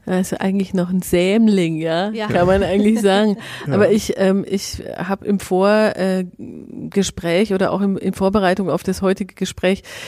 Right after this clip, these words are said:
Speaker 1: ist mir noch mal so klar geworden, weil ich mich gerade aus einem anderen Kontext heraus mit dem Thema Diversity beschäftigen muss, ähm, dass es eigentlich gar nicht so viele Möglichkeiten der Aktion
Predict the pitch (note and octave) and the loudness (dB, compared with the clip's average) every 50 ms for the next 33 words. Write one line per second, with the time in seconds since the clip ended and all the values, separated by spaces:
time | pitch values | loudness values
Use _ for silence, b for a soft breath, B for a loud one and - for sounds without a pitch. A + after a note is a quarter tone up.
0 | B B - G3 F3 G3 G3 G#3 G#3+ G#3+ G#3 G3+ F#3+ G3+ F#3+ - - F#3+ E3+ F3 | B B -4 -2 2 2 4 4 4 4 4 2 2 0 -4 -4 -2 0 0 0
1 | G3 G3 G#3 F#3 F#3 F3+ F#3 G3 G3 F3 F#3+ F#3+ - G3+ - - - - E3+ E3+ | 0 0 0 0 2 0 0 0 0 -2 -4 -4 -6 -8 -8 -8 -8 -4 -2 0
2 | F#3+ G3+ G#3 - - F3+ - - G3 F#3 - - E3+ G3 G3 G3 F#3+ - G3+ G3+ | 2 2 2 2 0 -2 0 0 -2 -2 0 0 0 0 0 0 0 0 0 0
3 | G#3 G#3+ G3 - - - E3+ C3+ C#3+ E3 F3+ - F#3+ F3+ F#3 F3 E3+ - - F#3 | 0 -2 -4 -4 -6 -6 -4 -2 -2 -2 -2 -2 -4 -6 -6 -6 -6 -6 -4 -2
4 | F#3 F3+ F3+ F3 E3 E3 D#3+ E3 F#3+ - G#3 F#3+ - G3 F3 F3+ F3 - - F3+ | -2 0 0 0 -2 -2 -2 -2 -4 -4 -6 -6 -6 -6 -4 -4 -4 -2 -2 -4
5 | F#3+ - - F#3+ - - F3+ E3 B B B B B B - F#3+ F#3 G3 A3+ A#3+ | -4 -4 -6 -6 -4 -4 -4 -4 B B B B B B -2 2 4 4 4 4
6 | A#3 - - B B B B B B B - - G3 F#3+ F#3 F#3 F#3 F3+ B B | 2 0 -4 B B B B B B B -6 -2 0 2 2 2 0 -2 B B
7 | B B B - - E3 G3+ G#3 G3+ G3+ - - F3+ G#3 G#3+ G3 - - E3 F3 | B B B -4 -2 0 0 0 -2 -2 -4 -2 -2 0 0 -2 -2 -2 0 2
8 | A3 A#3+ A#3+ A#3 - A3+ G#3+ - - - - A3 A3 A#3 B3 B3 A#3+ B B B | 2 2 2 2 0 -2 -2 -2 -4 -4 -2 0 2 2 2 2 2 B B B
9 | B B B B _ _ _ _ _ _ _ _ _ - F#3 F#3+ G3 A3 B3+ - | B B B B _ _ _ _ _ _ _ _ _ -2 2 2 4 4 2 2
10 | C4+ C4+ - - - A3+ G#3 G#3+ - A3 G#3+ G3 G#3 - - F3+ - - - - | 0 0 0 -2 -2 -2 -2 -2 -2 -2 0 0 0 -2 -2 -6 -8 -8 -10 -8
11 | - - G3 F#3+ G#3 G#3 | -4 -2 0 2 2 2